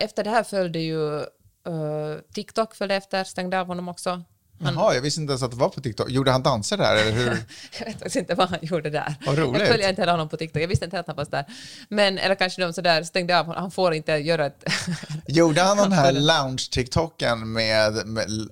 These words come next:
Speaker 2: roses i bakgrunden och så bara log han och kollade in i kameran? <laughs>
Speaker 1: Mycket möjligt.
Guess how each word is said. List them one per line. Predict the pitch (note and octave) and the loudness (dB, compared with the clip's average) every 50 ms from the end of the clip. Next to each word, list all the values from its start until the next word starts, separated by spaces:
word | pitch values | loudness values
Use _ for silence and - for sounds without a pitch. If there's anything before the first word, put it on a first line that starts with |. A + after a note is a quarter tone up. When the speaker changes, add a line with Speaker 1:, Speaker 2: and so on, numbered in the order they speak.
| - A2 | -8 -8
Speaker 2:
roses | G#2+ A2 A2 A#2+ B2+ C3 B2+ - C3 A#2+ G#2+ A#2 | -6 -2 2 4 4 4 2 0 -2 -2 -2 -2
i | G#2 | 2
bakgrunden | G#2+ G#2+ G2+ G2 G2+ - G#2 G2+ G2+ G2+ G2+ G2 G2 | 4 6 4 4 4 2 2 2 2 2 0 0 -2
och | G#2 G#2 | -2 -4
så | - G2+ | -6 -4
bara | F#2+ G#2+ G2 G2 F#2+ F#2+ | -2 0 0 2 0 0
log | G2 G#2 A2 A2+ A2+ G2+ - | 0 0 0 -2 -2 -2 -4
han | G#2 F#2+ F#2+ | -6 -4 -4
och | F#2+ F#2 F#2 F2+ - | -4 -4 -4 -4 -2
kollade | - A2+ A2 G#2 G2+ | -2 -2 0 0 -2
in | G2+ G2 | -4 -6
i | G2 | -6
kameran? | F#2 A2 G2+ G#2 G#2 G2+ F#2 E2 D#2+ - - | -4 -2 -2 0 0 -2 -2 -4 -4 -6 -6
<laughs> | - D3+ - _ - F3 F3 - - - - - - - G3 - - - - - - - - - - - - - B3+ | -6 -6 -6 _ -4 -4 -4 -2 -4 -6 -6 -4 -2 -4 -4 -4 -4 -6 -6 -6 -6 -6 -8 -8 -8 -6 -6 -6 -4
Speaker 1:
Mycket | A3 G3+ G3 - - G#3+ G3+ | -4 -4 -2 -2 -4 -4 -4
möjligt. | G3 F#3+ F3 D#3 D3+ D#3 B2 - | -4 -2 -2 -2 -4 -6 -8 -10